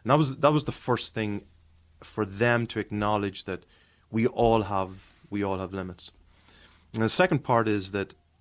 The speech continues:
there are, we talk about finding, you know, happiness in life. There, there are four things, or contentment, really. You need to know who you are.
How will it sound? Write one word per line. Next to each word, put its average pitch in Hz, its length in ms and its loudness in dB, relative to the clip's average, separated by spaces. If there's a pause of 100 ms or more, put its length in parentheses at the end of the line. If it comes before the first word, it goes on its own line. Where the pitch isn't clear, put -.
(160)
there 107 220 2
are, 98 340 0 (760)
we 113 160 -6
talk 123 320 -2
about 101 180 -2
finding, 92 480 -4
you 98 60 -8
know, 92 260 -8
happiness 98 480 -4
in 92 80 -8
life. 92 260 -6
There, 101 220 -6 (340)
there 110 60 -2
are 104 40 -2
four 143 260 0
things, 95 340 -4
or 92 160 -6 (160)
contentment, 101 640 -8
really. 92 300 -6 (800)
You 107 80 -4
need 135 180 4
to 139 40 -6
know 135 120 2
who 117 100 -2
you 107 200 -2
are. 85 280 -4